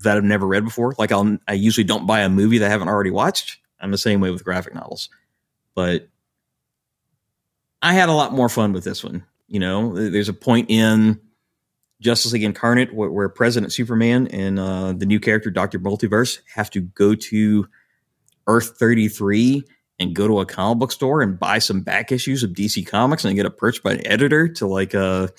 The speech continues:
they need for a certain thing to, um, they need to write their story. They need to write their outcome.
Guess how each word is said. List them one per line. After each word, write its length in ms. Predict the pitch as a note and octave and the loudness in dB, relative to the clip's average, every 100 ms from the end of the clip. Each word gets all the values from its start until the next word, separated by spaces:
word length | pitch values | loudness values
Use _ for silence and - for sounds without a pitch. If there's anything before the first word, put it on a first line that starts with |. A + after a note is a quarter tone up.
| - _ _ _ | -18 _ _ _
they 100 | G#2 | 0
need 220 | G#2 A2+ A#2+ | 4 4 4
for 100 | A#2 | 0
a 60 | |
certain 260 | A2+ A#2 A2+ | 2 2 2
thing 200 | A2+ A2+ | 2 2
to, 140 | G#2+ | 0
um, 140 | E2+ G2+ | 0 0
they 120 | A2 | 2
need 140 | D#3+ F3+ | 2 2
to 80 | C3+ | 2
write 220 | C3+ D3+ | 0 0
their 80 | B2 | -2
story. 340 | - C3+ G2 | 2 2 2
They 80 | G2+ | 0
need 100 | A#2 | -2
to 60 | |
write 180 | G#2 A#2+ | 0 0
their 100 | G#2+ | 2
outcome. 440 | A2+ G#2 F#2 - | 0 0 -4 -6